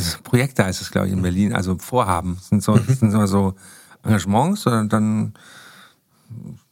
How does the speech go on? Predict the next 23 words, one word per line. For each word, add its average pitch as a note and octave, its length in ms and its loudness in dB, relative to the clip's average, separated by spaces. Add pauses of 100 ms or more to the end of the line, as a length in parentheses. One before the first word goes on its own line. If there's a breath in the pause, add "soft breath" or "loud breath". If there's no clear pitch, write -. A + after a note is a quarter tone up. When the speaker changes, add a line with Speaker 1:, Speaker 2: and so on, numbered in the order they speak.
(160)
Speaker 1:
und G#2 260 -4
dann A2+ 220 0
gibt's A2+ 240 -2
noch A2 140 2
so G2 100 0
ein F#2+ 80 2
Programme D3+ 540 0
und A2+ 180 -4
dann G#2 80 0
gibt's G2 160 -6
so G#2 80 -4
eine G2 140 0
Agentur, G2+ 420 0
die G#2+ 100 -4
so, G2 220 0 (120)
so F#2+ 320 -2 (640 soft breath)
meine G2 260 0
Termine B2+ 360 0
macht, C#3+ 280 -2
so A2+ 120 2
für G#2+ 180 -2
die G2 120 0
Soloshows, B2 760 0